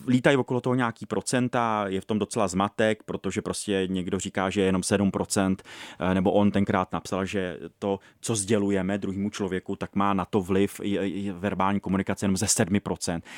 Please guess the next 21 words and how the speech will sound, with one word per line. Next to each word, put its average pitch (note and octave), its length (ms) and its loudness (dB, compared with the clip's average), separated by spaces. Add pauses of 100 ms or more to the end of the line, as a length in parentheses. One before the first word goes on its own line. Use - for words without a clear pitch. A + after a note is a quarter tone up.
Ale G#2 140 0
to A2 80 0
jsou C3 120 2
neoddělitelný G#2 720 2
nádoby. E2+ 460 -2
Prostě, A#2+ 340 -2 (420)
eh, A2 160 0
jako A2 180 0
ta A#2+ 100 2
komunikace A2 480 0
jako A#2 160 0
taková, A2 440 0
těch - 140 -6
sto G#2+ 120 -2
procent G#2+ 480 -2
dává G#2+ 340 0
plnou G2+ 300 -2
nálož, F#2+ 540 0 (100)
ale G2 420 2 (220)
dvě A2+ 260 2
třetiny F#2+ 760 -2